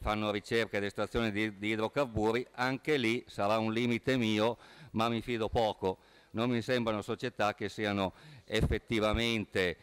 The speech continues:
attente a quelle che sono le esigenze ambientali, né, eh, né, eh, attente a quelle che sono le esigenze, eh, delle popolazioni che... Che vivono, che vivono in quegli ambienti. Conseguentemente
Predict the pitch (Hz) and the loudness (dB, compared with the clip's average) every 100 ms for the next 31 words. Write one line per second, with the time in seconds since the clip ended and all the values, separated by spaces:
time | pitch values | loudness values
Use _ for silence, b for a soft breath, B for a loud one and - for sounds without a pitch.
0 | B B 113 - _ 131 117 104 - 92 | B B -4 -4 _ 0 0 -2 0 0
1 | - 110 110 110 98 120 110 104 104 104 | 2 0 0 -4 -2 0 2 0 0 -2
2 | 110 113 - 95 90 98 104 104 120 127 | -2 -2 0 -2 -2 -4 -4 -2 -4 -2
3 | - 92 90 107 117 117 135 151 101 98 | 0 0 2 0 -2 -2 -2 -2 -2 -2
4 | 92 98 123 139 92 92 92 113 - 110 | -2 -2 -2 -2 -4 -4 -4 -6 -6 -6
5 | 113 120 104 101 117 98 104 104 90 90 | -4 -4 -2 -2 -2 -4 -4 -2 -2 -4
6 | 92 92 107 110 87 - _ 90 87 92 | -4 -2 -2 -4 -6 -8 _ -6 -4 -2
7 | 98 95 95 101 98 120 123 120 95 87 | 0 0 0 -2 -4 -4 -4 -4 -4 -4
8 | B B B B - 98 107 104 104 95 | B B B B -8 -4 -2 0 0 -2
9 | B B B 104 104 107 113 107 104 101 | B B B 0 2 2 0 0 0 0
10 | 101 104 127 110 90 85 80 B B B | 0 2 2 0 -4 -6 -6 B B B
11 | B B B _ - 92 107 117 120 127 | B B B _ -10 -8 -4 -2 0 2
12 | 123 98 117 117 120 | 0 0 0 0 0